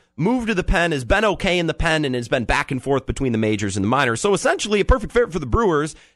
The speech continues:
Can't figure out if he's a starter or a reliever or if he should be in the majors or the minors. So, bam, there you go. Perfect fit. Jesus Aguilar, uh, for Jake Faria. Faria?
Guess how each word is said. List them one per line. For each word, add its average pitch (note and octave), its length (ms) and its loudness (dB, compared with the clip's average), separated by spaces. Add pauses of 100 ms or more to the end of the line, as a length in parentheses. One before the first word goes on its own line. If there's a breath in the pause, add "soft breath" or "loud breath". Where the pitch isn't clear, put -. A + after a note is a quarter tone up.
Can't A3 200 2
figure F#3+ 240 2
out F#3+ 100 2
if D#3+ 60 -6
he's D3+ 160 -4
a A#2+ 40 -8
starter G#3 400 2
or G3 180 2
a - 20 2
reliever D#3+ 440 0
or C#3+ 160 2
if C3+ 80 -6
he C#3+ 140 -4
should C#3 260 -2
be C3+ 240 0
in A2 60 -4
the A#2 80 -2
majors A#2 380 0
or A#2 180 2
the A2 60 0
minors. G2 320 0
So, G#2+ 200 2
bam, A2 360 -2
there B2+ 100 2
you A2 80 0
go. G#2+ 160 0
Perfect F#3+ 520 0
fit. - 360 -2 (460)
Jesus D#3+ 400 -2
Aguilar, A#2 640 0 (340)
uh, A2+ 320 2
for B2+ 400 0 (100)
Jake C3+ 320 -2 (260)
Faria. B2+ 540 2 (720)
Faria? F#3+ 480 0